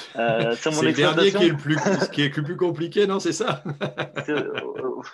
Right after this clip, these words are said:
Speaker 1: ouais, tous, je crois. Sur mon exploitation, je regardais l'année, l'année qui vient de passer, ça représente sept mille cinq cents heures de main-d'œuvre. Euh, donc, euh, hormis moi, j'ai salarié pour sept mille cinq cents heures. Euh, sur certaines cultures, je suis à six cents heures par hectare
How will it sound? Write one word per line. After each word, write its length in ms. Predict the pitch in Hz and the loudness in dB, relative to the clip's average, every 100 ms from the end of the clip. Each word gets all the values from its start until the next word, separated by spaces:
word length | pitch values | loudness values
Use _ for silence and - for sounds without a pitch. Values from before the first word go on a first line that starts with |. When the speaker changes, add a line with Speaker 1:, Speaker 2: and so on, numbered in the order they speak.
| - 165 151 | -20 -20 -10
Speaker 1:
ouais, 260 | 135 131 120 | -4 -2 -2
tous, 240 | 123 135 117 | -6 -10 -12
je 60 | - | -4
crois. 180 | 123 | -4
Sur 120 | 120 135 | -2 -2
mon 80 | |
exploitation, 600 | 135 139 - 135 135 160 | -2 -2 -2 -2 -2 -2
je 60 | 147 | -2
regardais 320 | 131 123 147 | 0 0 0
l'année, 360 | 135 127 135 135 | 0 0 -2 -2
l'année 280 | 135 143 143 | -2 -2 -4
qui 100 | 135 | -4
vient 140 | 135 | -4
de 80 | 131 | -4
passer, 360 | 131 - 170 | -4 -2 -2
ça 200 | 175 127 | -2 -4
représente 420 | - - 127 147 151 | -4 -4 -4 -6 -6
sept 220 | 156 - | -6 -4
mille 160 | 160 | -4
cinq 160 | - 156 | -2 -4
cents 280 | 156 147 139 | -2 -4 -2
heures 160 | 143 | -4
de 80 | 143 | -4
main-d'œuvre. 380 | 139 127 110 98 _ _ _ _ _ - | -6 -2 -4 -4 _ _ _ _ _ -16
Euh, 360 | 107 101 98 98 | -10 -8 -8 -8
donc, 260 | 113 107 | -8 -6
euh, 360 | 110 107 98 98 - | -6 -6 -6 -8 -4
hormis 260 | 127 123 | -4 -4
moi, 280 | 120 135 151 | -4 -2 -2
j'ai 160 | 120 113 | -2 -6
salarié 420 | - 113 117 135 | -6 -4 -2 -4
pour 200 | 139 - | -6 -12
sept 180 | 120 - | -14 -12
mille 120 | 117 | -10
cinq 140 | 120 | -10
cents 240 | 113 117 117 | -10 -8 -6
heures. 180 | 151 - - - - _ _ 110 | -6 -8 -20 -20 -20 _ _ -6
Euh, 400 | 113 113 113 110 | -2 0 0 -2
sur 180 | 123 | -4
certaines 320 | 127 120 131 120 | -4 -4 -6 -8
cultures, 320 | 131 - 143 | -8 -6 -4
je 60 | |
suis 80 | - | -4
à 60 | 104 | -6
six 200 | - 147 | -6 -6
cents 240 | 143 127 | -4 -4
heures 140 | 131 - | -4 -2
par 160 | 123 | -4
hectare 400 | 123 147 160 - | -4 -4 -4 -6